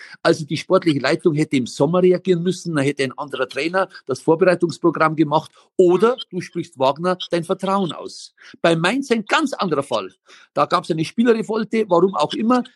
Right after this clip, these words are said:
Der Trainer ist dann das schwächste Glied im Verein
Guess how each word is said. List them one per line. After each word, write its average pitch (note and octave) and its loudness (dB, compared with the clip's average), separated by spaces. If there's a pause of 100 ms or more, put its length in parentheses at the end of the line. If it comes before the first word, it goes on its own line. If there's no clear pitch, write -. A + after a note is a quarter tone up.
Der F3 2
Trainer G3+ 0
ist - -10
dann A3+ 4
das D#3+ -4
schwächste E3+ -4
Glied E3+ 2
im G#3+ -4
Verein G#3 0